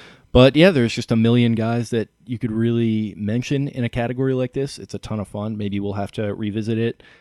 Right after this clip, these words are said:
Uh, we got a lot of really positive feedback on the What If segment. People maybe want us to bring that back at some point. So, yeah, maybe we could make these some, uh, recurring things,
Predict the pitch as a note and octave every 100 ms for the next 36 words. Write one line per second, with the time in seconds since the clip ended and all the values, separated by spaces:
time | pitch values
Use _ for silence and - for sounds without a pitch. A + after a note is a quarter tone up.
0 | _ - F#2 F#2+ G2+ F3 B3 - A#2 B2+
1 | C3 A2+ A2 G#2+ G#2+ G#2+ G2 - G#2 G#2
2 | G2 G#2+ G2+ G2+ G2+ G2+ - A2+ G#2+ G#2+
3 | - G#2+ G#2 G2+ G2+ G2+ G2 G2 G2+ G2+
4 | G2 G2+ - G#2 - A2+ A#2+ A2 A#2+ A2
5 | - - A#2 G#2+ A2+ G#2+ A2 A2 - A2
6 | G2+ A2+ G#2 G#2 G2+ G2+ A2+ G#2+ - A2
7 | G#2+ A2+